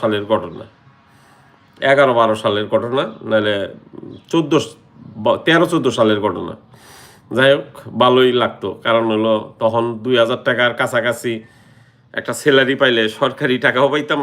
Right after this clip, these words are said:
আবার চাকরি করে নেয়ারও পাইতাম, তো ভালোই লাগতো ভাই। আমার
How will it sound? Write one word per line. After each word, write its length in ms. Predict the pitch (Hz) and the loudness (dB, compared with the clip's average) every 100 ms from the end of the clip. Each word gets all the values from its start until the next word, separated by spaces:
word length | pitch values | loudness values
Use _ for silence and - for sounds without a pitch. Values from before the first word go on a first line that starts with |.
| 131 | -2
আবার 160 | 127 113 - - | -2 -6 -8 -4
চাকরি 240 | 139 147 120 | -4 -2 -2
করে 140 | 117 120 | -2 0
নেয়ারও 240 | 127 120 120 | 0 -2 -4
পাইতাম, 280 | 117 104 92 - _ _ _ _ - | -6 -6 -12 -16 _ _ _ _ -8
তো 40 | 123 | 0
ভালোই 220 | 143 160 143 | 2 4 2
লাগতো 220 | 110 113 95 | -2 -4 -6
ভাই। 120 | 90 - _ _ _ _ _ _ _ _ _ _ _ _ - 113 | -8 -14 _ _ _ _ _ _ _ _ _ _ _ _ -10 -4
আমার 180 | 123 | 0